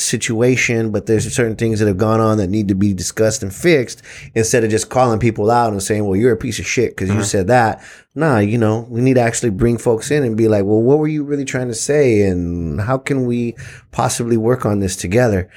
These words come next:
Speaker 1: So there are things we need to watch out for. But, but I think that kids are definitely more politically aware and active than, than they've ever been. And I, I ain't gonna lie, man, I like that. 'Cause if we haven't done the
Speaker 2: Mm-hmm.
Speaker 1: job,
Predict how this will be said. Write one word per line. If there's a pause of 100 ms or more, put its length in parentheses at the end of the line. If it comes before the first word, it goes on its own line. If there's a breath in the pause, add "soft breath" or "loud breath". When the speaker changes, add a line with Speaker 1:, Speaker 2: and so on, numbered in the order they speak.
(200 loud breath)
Speaker 1:
So
there
are
things
we
need
to
watch
out
for. (340 soft breath)
But, (420 loud breath)
but
I
think
that
kids
are
definitely
more
politically
aware (600)
and
active
than, (100)
than
they've
ever
been. (600)
And
I, (360 soft breath)
I
ain't
gonna
lie,
man,
I
like
that. (240)
'Cause
if
we
haven't
done
the
Speaker 2:
Mm-hmm.
Speaker 1:
job,